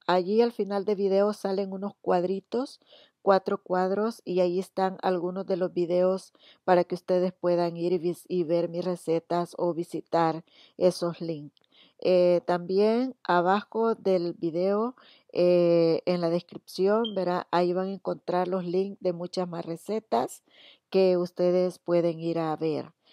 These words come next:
También, amigos, durante este el video corriendo, con mi receta van a encontrar en la parte de arriba donde aparecen, eh, los nombres de algunos videos, eh, que si ustedes gustan, pueden irlo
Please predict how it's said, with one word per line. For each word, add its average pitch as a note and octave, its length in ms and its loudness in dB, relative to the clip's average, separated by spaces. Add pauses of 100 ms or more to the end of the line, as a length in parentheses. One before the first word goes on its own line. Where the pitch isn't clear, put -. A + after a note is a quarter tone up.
(220)
También, G3+ 500 2
amigos, G#3+ 540 0
durante F#3 400 0
este - 180 -4
el F#3+ 100 -2
video F#3+ 380 2
corriendo, A3+ 720 -4 (320)
con G3 180 0
mi F#3+ 100 -4
receta G#3 680 -2
van F#3+ 200 0
a F#3+ 60 -8
encontrar F#3 440 -2
en F#3 80 -4
la F#3 80 -4
parte F#3 380 -2
de F#3 120 0
arriba F#3+ 420 -2
donde F#3 280 -4
aparecen, F#3+ 800 -4 (360)
eh, F3 640 4
los F3+ 480 -2
nombres F3+ 540 -4
de F#3 100 0
algunos F3+ 420 -4
videos, F#3 680 0 (340)
eh, F3 480 4
que E3+ 120 0
si - 140 -12
ustedes E3+ 380 -4
gustan, A3 420 -4
pueden F3+ 300 -2
irlo E3+ 360 -6